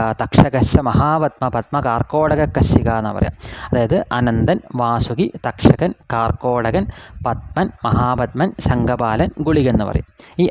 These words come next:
അഷ്ടനാഗങ്ങൾ. മാത്രമല്ല ഇവരെ കൂടാതെ വിശേഷപ്പെട്ട സർപ്പങ്ങൾ വേറെയുണ്ട്. അതായത് ഇപ്പോൾ ശേഷൻ,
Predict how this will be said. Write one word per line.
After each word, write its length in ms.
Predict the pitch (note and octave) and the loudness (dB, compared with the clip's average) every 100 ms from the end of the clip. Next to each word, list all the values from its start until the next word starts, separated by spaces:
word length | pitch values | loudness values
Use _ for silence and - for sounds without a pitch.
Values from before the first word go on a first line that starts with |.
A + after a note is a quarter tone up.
| - | 0
അഷ്ടനാഗങ്ങൾ. 720 | - - D3+ G#2+ G2 G2 F#2+ - - - - | -2 0 0 0 -2 -6 -8 -12 -20 -8 -2
മാത്രമല്ല 420 | G3 A#3+ G3+ A#2+ | 2 2 2 2
ഇവരെ 300 | C#3+ C#3+ F3 | 2 2 0
കൂടാതെ 460 | - E3 D#3 D#3+ F#3 | 0 0 2 4 4
വിശേഷപ്പെട്ട 580 | E3+ E3+ E3 - D#3 | 4 4 4 2 0
സർപ്പങ്ങൾ 480 | E3+ F#3 - F3+ F#3+ | 2 2 2 2 4
വേറെയുണ്ട്. 480 | F#3+ F#3 G3 F3+ A2 - - - | 4 4 4 2 0 -4 -8 -2
അതായത് 260 | B2 B2 | 0 2
ഇപ്പോൾ 140 | B2+ C3+ | 2 2
ശേഷൻ, 640 | C3 B2 B2+ B2+ B2 C3 | 2 4 6 6 6 0